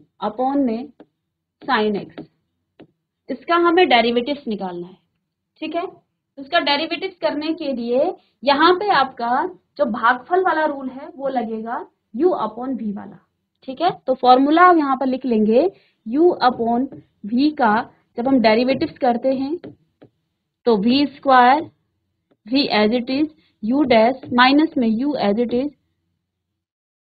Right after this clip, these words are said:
और v dash, ठीक है। तो यहाँ पर भी हम इसको क्या करेंगे, Derivatives। तो यहाँ पे तो आप left hand side में f dash x आ जाएगा, यहाँ आपके पास v क्या है, sin square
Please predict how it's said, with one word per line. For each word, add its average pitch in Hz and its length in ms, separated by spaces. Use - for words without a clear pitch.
और 226 180
v 254 240
dash, - 260
ठीक 277 140
है। 330 80
तो 262 60
यहाँ 254 280
पर 330 200
भी 285 160
हम 302 180
इसको 262 240
क्या 247 160
करेंगे, 233 400
Derivatives। 220 580
तो 277 80
यहाँ 254 280
पे 262 120
तो 311 140
आप 226 240
left 247 200
hand 285 140
side 254 240
में 349 140
f 254 100
dash 269 240
x - 180
आ 285 60
जाएगा, 269 380
यहाँ 277 400
आपके 311 300
पास 262 400
v 269 260
क्या 269 180
है, 233 200
sin 311 440
square 214 580